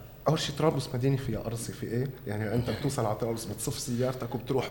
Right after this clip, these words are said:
بتمشي نص ساعة، ساعة، إيه؟ عندك أرصفة واسعة، عندك أرصفة، منك بحاجة كل الوقت للسيارة. هون أنا، نحن هلأ هون ببيروت ما فيك تروح من، من المتحف على السودكو، آه،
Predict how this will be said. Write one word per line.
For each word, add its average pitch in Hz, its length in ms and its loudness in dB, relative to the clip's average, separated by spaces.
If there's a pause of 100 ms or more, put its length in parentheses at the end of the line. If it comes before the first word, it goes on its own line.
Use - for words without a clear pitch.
بتمشي 117 340 2
نص 120 260 2
ساعة، 110 340 4
ساعة، 110 520 0
إيه؟ 120 180 0
عندك 123 400 2
أرصفة 123 420 0
واسعة، 120 480 2
عندك 117 360 0
أرصفة، 123 440 -2 (260)
منك 143 180 4
بحاجة 117 640 0
كل 113 140 -2
الوقت 110 380 -2
للسيارة. 101 640 -2 (480)
هون 139 320 12 (320)
أنا، 127 220 10
نحن 120 280 6
هلأ 127 200 6
هون 123 200 2
ببيروت 123 340 4
ما 135 60 2
فيك - 380 12
تروح 127 280 0
من، 120 220 4 (220)
من 120 100 10
المتحف 135 500 6
على 117 180 2
السودكو، 123 680 2 (260)
آه، 113 160 2